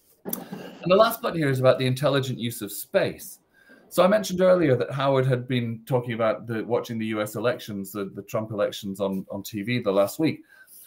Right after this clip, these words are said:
Now, you can't really see it in the, the, the pictures here, but there, there was a blank T V screen in the room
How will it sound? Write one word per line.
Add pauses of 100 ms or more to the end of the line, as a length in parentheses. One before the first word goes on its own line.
(140)
Now,
you
can't
really
see
it
in
the,
the,
the
pictures
here,
but
there, (100)
there
was
a
blank
T
V
screen
in
the
room